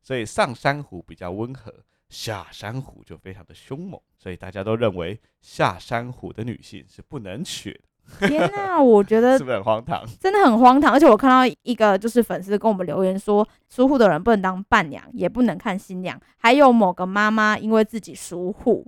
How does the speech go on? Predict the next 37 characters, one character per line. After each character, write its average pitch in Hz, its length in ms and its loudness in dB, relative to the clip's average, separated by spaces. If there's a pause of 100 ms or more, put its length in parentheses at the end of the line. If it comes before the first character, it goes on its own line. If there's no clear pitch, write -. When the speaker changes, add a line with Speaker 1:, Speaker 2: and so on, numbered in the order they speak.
(100)
Speaker 2:
所 285 160 2
以 226 80 4
婚 254 260 2
礼 226 100 2
当 208 220 -2
天 226 180 0
完 190 160 0
全 196 180 -6
不 233 120 -6
敢 170 180 -6
进 220 220 -6
女 175 140 -12
儿 175 40 -10
的 - 120 -8
新 233 200 -4
娘 196 240 -4
房。 - 220 -6
欸， 110 240 -20
到 415 160 4
底？ 277 640 -2
Speaker 1:
我 107 100 -12
觉 110 140 -8
得 113 60 0
如 113 200 -2
果 90 400 -10 (360)
我 90 100 -12
是 95 120 -18
那 98 120 -14
个 90 80 -18
妈 85 140 -16
妈， 85 80 -14
我 80 80 -14
就 90 120 -20
说 92 140 -18
我 90 140 -16
是 95 100 -20
属 - 260 -20